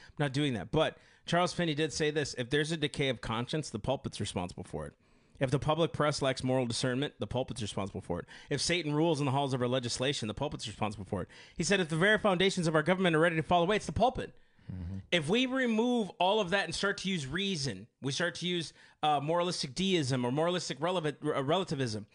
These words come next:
Speaker 1: If we start using, um, um, um, um, scientific methods, we can start to reason ourselves out of the Word of God. That's why we run to those things, because, hey, I can't see miracles, so, hey, it must not happen. It's just coincidence. All these things,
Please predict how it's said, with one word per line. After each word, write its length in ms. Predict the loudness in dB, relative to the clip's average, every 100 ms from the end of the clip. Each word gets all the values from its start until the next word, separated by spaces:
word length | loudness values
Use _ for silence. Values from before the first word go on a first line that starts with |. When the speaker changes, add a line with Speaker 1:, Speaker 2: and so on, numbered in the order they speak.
| -20 -6
Speaker 1:
If 40 |
we 120 | -2
start 180 | 0 0
using, 400 | 0 0 -2 -4 -8 _ _ -2
um, 340 | -2 -2 -4 -4
um, 300 | -4 -4 -6
um, 300 | -6 -4 -6 -6
um, 300 | -6 -6 -6
scientific 640 | -2 0 -2 -2 -4 -4
methods, 540 | -2 -2 -2 -4 -6 -8 -14 -16 -4
we 100 | -2
can 100 | -2
start 200 | -2 -2
to 60 | -2
reason 400 | -2 0 2 4
ourselves 340 | 4 2 2
out 100 | 2
of 60 | 2
the 60 |
Word 160 | 2 0
of 80 | 2
God. 280 | 0 0 -4 -14 _ _ _ _ _ _ _ 0
That's 300 | 4 4 4
why 120 | 2
we 140 | 4 2
run 220 | 2 2
to 60 | 4
those 180 | 2 2
things, 160 | -2
because, 220 | 0 0 2
hey, 220 | 4 4
I 100 | 2
can't 280 | 4 4 4
see 200 | 2 2
miracles, 440 | 6 6 8 4 4
so, 120 | 2
hey, 180 | 4 2
it 80 |
must 160 | 2 2
not 140 | 2 4
happen. 200 | 2 2
It's 80 |
just 140 | -6 -2
coincidence. 480 | -2 -2 -4 -8 -4
All 140 | -4
these 140 | -4 -4
things, 280 | -6 -6